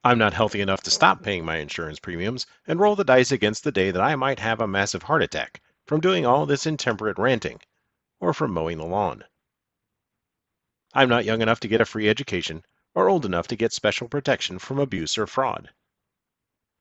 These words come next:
My business doesn't make enough money to get tax abatements, or get me invited to play golf with my congressman. It doesn't lose enough money to get zero-interest government loans, or straight-up bailout cash, as if Uncle Sam really was my mother's brother.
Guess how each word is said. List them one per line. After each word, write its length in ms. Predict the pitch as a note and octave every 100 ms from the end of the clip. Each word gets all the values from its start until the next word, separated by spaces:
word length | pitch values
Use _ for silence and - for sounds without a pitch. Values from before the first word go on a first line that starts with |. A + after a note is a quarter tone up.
| _ _
My 140 | A#2+ B2
business 340 | G#2+ G#2 C3
doesn't 240 | G#2+ G#2+ G#2+
make 180 | G#2+
enough 220 | B2 A#2 G2
money 160 | G#2+
to 80 | A2+
get 180 | B2+ -
tax 260 | G#2+ G2+
abatements, 480 | - D2 C#2 C#2 - - _ _ -
or 80 | F3
get 180 | F3
me 100 | E3
invited 360 | D#3+ A#2 A2 A#2
to 60 | B2
play 180 | C#3
golf 260 | A#2 D#2+ D#2
with 80 | E2+
my 140 | F2+
congressman. 560 | - A#2 G2+ F2 - - _ _ _ _ _ _ _ _ -
It 100 | F3
doesn't 360 | C#3 G2+ F#2
lose 180 | C3+ C3
enough 260 | F2+ D#2 C#2+
money 220 | D2 G2+
to 100 | B2
get 220 | F2 D#2
zero-interest 640 | F2 F#2+ F#2+ F#2 F#2+ E2+
government 400 | - F2+ E2+ C2+
loans, 400 | F#2 A2 E2+ E2+ - _ _ -
or 80 | A2+
straight-up 420 | - F#3 - -
bailout 400 | A2+ A#2+ G#2+ G2
cash, 460 | - D2+ - - - _ _ _ -
as 120 | D#3
if 160 | G3 F#3+
Uncle 240 | F3 F3+
Sam 340 | - A2+ F#2+ G#2+
really 200 | D3+ E3
was 320 | E2 D#2 F#2+
my 220 | F2+ F#2+
mother's 380 | E2 D2 D#2 F#2+
brother. 380 | C3 C3+ -